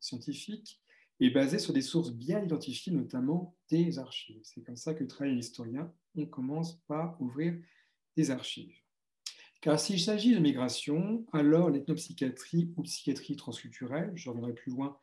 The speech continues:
sur la terminologie, ne date pas d'aujourd'hui. Elle ne date pas non plus d'hier, elle date plutôt d'avant-hier. C'est-à-dire qu'elle n'a pas l'âge des professionnels de santé mentale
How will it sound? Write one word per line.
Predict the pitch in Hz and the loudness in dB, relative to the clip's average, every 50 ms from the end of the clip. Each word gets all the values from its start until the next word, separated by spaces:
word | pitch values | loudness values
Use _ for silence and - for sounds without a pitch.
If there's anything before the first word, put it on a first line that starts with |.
| _ _ _ _ _ _ _ | _ _ _ _ _ _ _
sur | _ - - | _ -10 -6
la | 123 117 | -6 -4
terminologie, | - 131 123 123 123 123 123 151 170 - - _ _ - - - - _ _ _ _ _ _ _ _ _ _ | 0 2 4 4 4 2 0 -2 -6 -6 -10 _ _ -16 -16 -16 -16 _ _ _ _ _ _ _ _ _ _
ne | 120 143 220 | 6 8 10
date | 262 233 185 170 - - | 10 10 8 6 2 2
pas | - 131 139 165 170 - - _ - | 2 2 2 2 0 -4 -10 _ -8
d'aujourd'hui. | 131 123 151 156 143 135 123 113 113 113 - - - - - - - - - _ _ _ | 0 2 2 4 6 4 4 4 0 -4 -8 -10 -12 -12 -14 -14 -16 -18 -20 _ _ _
Elle | 156 143 139 | 0 0 2
ne | 135 | 4
date | 151 151 - | 2 2 4
pas | - - | 4 4
non | 190 165 156 | 4 4 2
plus | - - 220 180 | 2 0 0 4
d'hier, | 165 170 165 143 139 131 131 135 139 143 - - _ _ _ - | 6 6 8 8 6 6 4 2 0 -2 -6 -12 _ _ _ -8
elle | 131 123 117 | -6 -6 -2
date | 135 156 165 165 - | -2 -2 -2 -2 -6
plutôt | - 127 117 - 170 170 170 170 - - - | -10 -12 -4 0 0 0 0 -2 -6 -6 -2
d'avant-hier. | 139 139 135 131 127 120 - - - - - - - _ _ _ | -2 0 2 2 0 0 -4 -8 -12 -12 -12 -16 -20 _ _ _
C'est-à-dire | - - - 127 120 143 160 180 185 175 | -20 -8 -8 -4 2 4 4 4 4 2
qu'elle | - 147 131 | 0 -2 -2
n'a | 131 | -2
pas | 127 - 139 135 | -2 -2 0 2
l'âge | 139 156 160 170 170 160 131 | 4 4 6 8 6 6 6
des | 131 127 | 4 -2
professionnels | - - 143 131 - - - - 151 143 139 123 | -4 -4 -6 -8 -6 -10 -6 -2 0 0 0 0
de | 120 | -4
santé | 120 - 127 120 120 - 127 | -4 -6 -6 -6 -4 -2 -2
mentale | 123 123 120 117 - 165 202 214 190 | -2 -2 -2 -4 -4 -4 -2 -2 -4